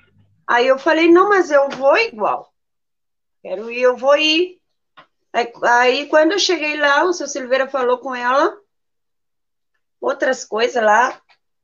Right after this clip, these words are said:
o Rafael também, o vereador Rafael, e ela me entregou um papel. Eles, "Olha, tudo que a senhora quer saber tá aqui nesse relatório." E me entregou o relatório.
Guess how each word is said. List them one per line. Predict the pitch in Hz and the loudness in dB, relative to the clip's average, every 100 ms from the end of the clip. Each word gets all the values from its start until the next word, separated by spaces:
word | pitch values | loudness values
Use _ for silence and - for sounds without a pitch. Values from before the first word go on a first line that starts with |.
| - | -12
o | |
Rafael | 202 226 233 233 226 | -8 -4 0 0 0
também, | 233 220 208 233 285 | -4 -8 -4 -4 -6
o | |
vereador | 226 214 208 | -6 -6 -6
Rafael, | 220 208 233 220 226 262 320 - _ _ _ _ _ _ _ | -10 -8 -4 0 2 4 4 0 _ _ _ _ _ _ _
e | 269 269 | -2 2
ela | 285 294 | 4 2
me | 302 | 0
entregou | 320 330 311 262 302 | -2 -2 -2 0 0
um | 302 | 2
papel. | 349 349 - 262 254 254 254 247 _ _ _ | 2 2 -4 0 4 4 4 -4 _ _ _
Eles, | - 233 262 | -12 -6 -2
"Olha, | 285 285 | 0 0
tudo | 285 339 349 | -2 -6 -4
que | |
a | 359 | -4
senhora | 349 311 302 294 | -4 -2 0 -2
quer | 277 | -4
saber | 262 262 226 240 | -4 -6 -2 -4
tá | 269 | -4
aqui | 262 269 | -6 -8
nesse | 254 - 269 | -10 -10 -10
relatório." | 254 269 285 - 320 226 269 180 _ _ _ _ _ _ _ _ _ _ _ _ _ | -6 -2 -2 0 0 2 -2 -8 _ _ _ _ _ _ _ _ _ _ _ _ _
E | - 285 | -10 -8
me | 285 | -6
entregou | 277 320 339 339 | -4 -4 0 2
o | 226 | 2
relatório. | - 233 202 - 214 208 190 | 0 -2 -4 -4 -2 -2 -4